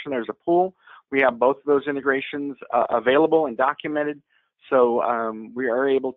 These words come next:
to support CyberArk in that scenario for, uh, service account, the connecting, uh, credential accounts that we use for accessing those, uh, uh, resources on the back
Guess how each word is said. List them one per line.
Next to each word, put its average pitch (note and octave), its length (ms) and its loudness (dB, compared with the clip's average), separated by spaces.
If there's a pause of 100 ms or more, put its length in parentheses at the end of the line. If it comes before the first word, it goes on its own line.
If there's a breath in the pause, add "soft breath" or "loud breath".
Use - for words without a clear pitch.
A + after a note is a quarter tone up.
to B2 180 -10 (100)
support B2+ 400 -4 (120)
CyberArk A#2 460 2 (180)
in G#2+ 180 -12
that A2 200 -4 (120)
scenario A2+ 500 -2
for, G#2 300 -4 (340 soft breath)
uh, G2 300 -2 (600)
service C3+ 300 2
account, C3 500 -2 (240)
the A2 140 -4
connecting, A#2 680 -6
uh, G#2 100 -2
credential A#2 460 -4
accounts A2 340 -4
that F2 80 -12
we A2 140 -8
use A2 320 -2 (420 soft breath)
for A2+ 120 -2
accessing G#2+ 540 -4
those, G#2 300 -6
uh, F#2+ 260 -8 (680)
uh, G#2 200 -2
resources A2+ 480 -4
on G#2 100 -4
the G2+ 80 -2
back G2+ 220 0